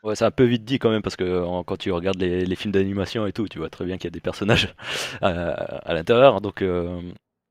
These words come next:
en fait, euh, moi, je, tout ce que j'attendais, en fait, à ce moment-là, c'était qu'on aborde, euh, ce sujet-là, euh, les personnages, et... Et voir si ça me plaisait vraiment.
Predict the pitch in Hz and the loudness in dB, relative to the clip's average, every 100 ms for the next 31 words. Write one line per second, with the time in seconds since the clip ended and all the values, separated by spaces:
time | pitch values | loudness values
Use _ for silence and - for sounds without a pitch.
0 | _ _ - 117 107 95 92 92 90 _ | _ _ 0 4 4 4 2 -2 -8 _
1 | _ _ _ 117 113 98 90 87 - 123 | _ _ _ -2 2 2 0 -4 -10 0
2 | 139 110 110 127 127 131 92 92 92 95 | 2 2 2 0 -2 -4 -6 -8 -8 -6
3 | 123 - 82 - 82 82 85 85 - _ | -6 -6 -10 -12 -12 -10 -8 -10 -12 _
4 | _ _ 87 85 - - - 82 82 98 | _ _ -10 -10 -14 -20 -14 -10 -4 -4
5 | 85 82 - - 82 - - 78 92 95 | -4 -8 -12 -10 -10 -10 -12 -12 -12 -12
6 | - - _ _ _ _ 95 - 92 85 | -14 -16 _ _ _ _ -4 -4 -8 -10
7 | 78 - 87 87 82 85 107 | -10 -10 -6 -6 -6 -6 -10